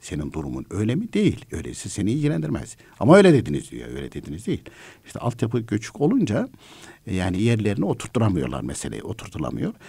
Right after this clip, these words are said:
Ama zamanla, e, anlaşılır inşallah Teala. Efendim, e, dinleyicimiz, "Ben," dedi, "hani sohbetler oluyor, gitmiyorum." Gitmesin. Radyonun dedi,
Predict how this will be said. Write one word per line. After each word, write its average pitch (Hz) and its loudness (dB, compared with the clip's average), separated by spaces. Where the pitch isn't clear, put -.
Ama 190 2
zamanla, 170 2
e, - -8
anlaşılır - -2
inşallah 92 -8
Teala. - -10
Efendim, 147 4
e, 113 4
dinleyicimiz, 135 2
"Ben," 123 2
dedi, 113 2
"hani 98 0
sohbetler 98 -4
oluyor, 90 -2
gitmiyorum." 113 -4
Gitmesin. - -6
Radyonun 110 -2
dedi, 101 -4